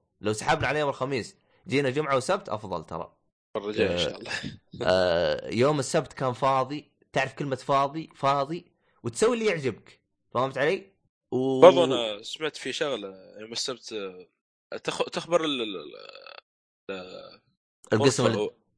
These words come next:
Speaker 2: أو القسم
Speaker 1: أيوة.
Speaker 2: حق الألعاب القدي-، الجها-، الأجهزة القديمة أو شيء.
Speaker 1: أيوة.
Speaker 2: ما كان جاهز.
Speaker 1: أيوة، بس جابوها يوم السبت كانت جاهزة يوم... حتى الجمعة ترى ما كانت جاهزة الأجهزة
Speaker 2: إيه.
Speaker 1: وزي كذا.
Speaker 2: إيه.
Speaker 1: جابوها يوم السبت. ف،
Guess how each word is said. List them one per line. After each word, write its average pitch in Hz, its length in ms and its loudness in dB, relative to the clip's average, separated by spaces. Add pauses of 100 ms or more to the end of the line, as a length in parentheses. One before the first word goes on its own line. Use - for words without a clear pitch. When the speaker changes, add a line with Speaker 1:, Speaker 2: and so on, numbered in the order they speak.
(180)
Speaker 2:
أو 117 120 4
القسم 127 120 4
Speaker 1:
أيوة. 147 200 4
Speaker 2:
حق 127 60 -4
الألعاب 120 440 0
القدي-، 101 540 -12
الجها-، 113 360 0
الأجهزة 127 280 -4
القديمة 110 400 -8
أو 101 60 -10
شيء. 101 340 -8 (280)
Speaker 1:
أيوة. 101 400 0 (280)
Speaker 2:
ما 170 100 4
كان 151 220 0
جاهز. 107 540 -8 (160)
Speaker 1:
أيوة، 123 220 6
بس 135 240 -2
جابوها 139 280 2
يوم 120 140 -2
السبت 107 400 -10
كانت 87 440 -8
جاهزة 120 260 2
يوم... 117 120 -2
حتى 139 220 -2
الجمعة 139 220 -2
ترى 113 140 -2
ما 120 80 0
كانت 104 220 -6
جاهزة 87 340 -6 (280)
الأجهزة 107 360 0
Speaker 2:
إيه. 101 60 -2
Speaker 1:
وزي 92 160 -8
كذا. 90 340 -10 (460)
Speaker 2:
إيه. 110 140 0
Speaker 1:
جابوها 107 260 4
يوم 107 140 0
السبت. - 440 -6 (380)
ف، - 120 -8